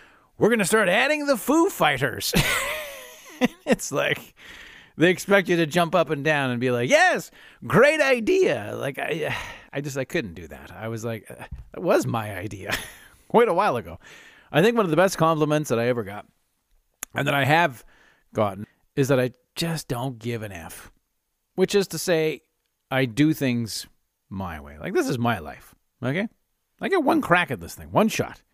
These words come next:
So I wanna be able to sleep at night and feel good about what I'm doing, about what I'm saying.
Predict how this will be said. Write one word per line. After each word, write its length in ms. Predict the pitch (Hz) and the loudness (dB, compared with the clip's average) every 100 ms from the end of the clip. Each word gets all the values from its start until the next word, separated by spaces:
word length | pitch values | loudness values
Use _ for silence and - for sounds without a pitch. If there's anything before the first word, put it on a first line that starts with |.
| _ _ _ _ _ _ | _ _ _ _ _ _
So 300 | - 170 - | 4 4 4
I 100 | 151 | 2
wanna 200 | 190 202 | 4 6
be 140 | 175 | 6
able 160 | 165 147 | 4 2
to 200 | 123 117 110 | 0 -4 -8
sleep 300 | - 359 349 | -2 0 0
at 80 | 107 | -2
night 300 | 87 85 - | -6 -14 -10
and 240 | 156 135 | -8 -6
feel 220 | 120 165 135 | 2 2 2
good 220 | 107 143 | 2 2
about 180 | 120 107 | 2 -2
what 140 | 104 | -4
I'm 160 | 90 98 | -8 0
doing, 520 | 151 170 151 143 147 139 _ _ _ - | 2 4 4 0 -4 -10 _ _ _ -6
about 100 | 127 | -2
what 120 | 127 | -2
I'm 140 | 95 | -4
saying. 640 | 87 - - 139 139 139 135 | -8 -2 0 0 -2 -4 -6